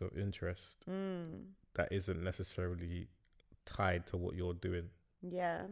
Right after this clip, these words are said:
Speaker 1: If that makes sense.
Speaker 2: Yeah, or even listening to, like, a really good song that just motivates you, 'cause then it's not just listening to the song, it's also thinking about that artist and their
Speaker 1: Mm.
Speaker 2: story and
Speaker 1: Mm-hmm.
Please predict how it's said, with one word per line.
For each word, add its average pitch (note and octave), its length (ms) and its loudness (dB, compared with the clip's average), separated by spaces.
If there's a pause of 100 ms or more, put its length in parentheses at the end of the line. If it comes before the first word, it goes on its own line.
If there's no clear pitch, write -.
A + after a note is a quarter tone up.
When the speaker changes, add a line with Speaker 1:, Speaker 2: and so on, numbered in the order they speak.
(140)
Speaker 1:
If F#2+ 120 -10
that F2+ 120 0
makes F2+ 200 -2
sense. - 200 -4
Speaker 2:
Yeah, A3 420 0
or - 140 2
even A#3 240 0
listening A3 280 -2
to, - 100 -6
like, F3 120 -4
a G3 100 2
really E3 460 0
good F3 220 -2
song D#3+ 380 -2
that - 180 -4
just F3 220 -6 (100)
motivates E3 560 0
you, D#3+ 100 -2
'cause F#3 200 -4
then F#3+ 280 0 (280)
it's - 160 -2
not - 320 0
just G3 280 0
listening F#3 320 -2
to F3 140 -8
the E3+ 100 -8
song, E3+ 320 -4
it's - 140 -8
also F3+ 240 -2
thinking E3+ 420 -6
about D#3+ 520 -2
that E3+ 180 4
artist E3+ 560 -4
and A2+ 100 2
their F#2+ 100 4
Speaker 1:
Mm. E2+ 100 2
Speaker 2:
story E3+ 640 0
and D3+ 180 -2
Speaker 1:
Mm-hmm. F#2+ 220 2